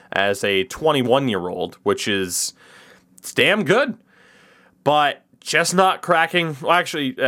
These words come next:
and he also played twenty games with the Rangers last year as well, where he only had four points in twenty games. He split time in the, uh, twenty twenty, twenty twenty-one season. So, you know, a lower point total this past year, but I know Rangers fans were hyped. And then all of a sudden, the Jack Eichel rumors came up, and people were like, "Ah, we could use him to get Jack Eichel."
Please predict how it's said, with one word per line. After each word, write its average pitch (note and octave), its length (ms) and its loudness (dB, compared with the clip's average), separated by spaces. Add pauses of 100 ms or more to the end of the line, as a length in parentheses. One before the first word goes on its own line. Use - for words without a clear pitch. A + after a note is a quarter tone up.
and C3 100 0
he E3+ 60 4
also F#3+ 200 0
played F3 180 0
twenty D#3+ 240 0
games C3 240 0
with B2 80 -8
the A#2 80 -6
Rangers B2 400 0
last G#2 280 -2
year A2 100 -4
as G#2 120 -4
well, A#2 160 2
where F#2+ 100 0
he G2+ 60 2
only G2+ 140 -4
had G2+ 120 -2
four G2+ 200 0
points G2 280 -4
in F#2+ 80 -12
twenty F#2+ 260 -4
games. F2 340 -4
He G#2 60 -8
split - 280 0
time G2 320 0
in F2+ 100 -8
the, F2 200 -6
uh, E2+ 100 0
twenty G2+ 220 -8
twenty, F#2 240 -8
twenty G2 200 -8
twenty-one F2 400 -8
season. A2 500 -8 (760)
So, F#3 440 2 (140)
you G#3+ 100 4
know, E3+ 180 2 (100)
a G#3 140 2
lower B3 260 4
point A3+ 300 0
total A3+ 240 2
this G3 160 0
past F3 400 0
year, F#3 160 0
but F#3 100 -2
I F3+ 60 2
know F#3+ 100 0
Rangers F#3 380 -2
fans E3+ 260 0
were C#3+ 100 2
hyped. C3+ 360 -2
And D#3 100 0
then E3+ 140 2
all G#3 80 2
of G3 80 -2
a F#3+ 60 0
sudden, F3+ 260 0
the E3 80 2
Jack D3 300 2
Eichel D#3+ 360 0
rumors A#2 300 -2
came G#2+ 240 0
up, G#2+ 260 0
and B2 140 -2
people B2 240 -2
were A2+ 40 2
like, A2+ 120 0
"Ah, F3 160 0
we A2 100 -8
could A#2+ 140 -12
use D#3 180 -4
him G3 160 0
to C3 60 -4
get C3+ 160 0
Jack C3 260 0
Eichel." C#3 400 -2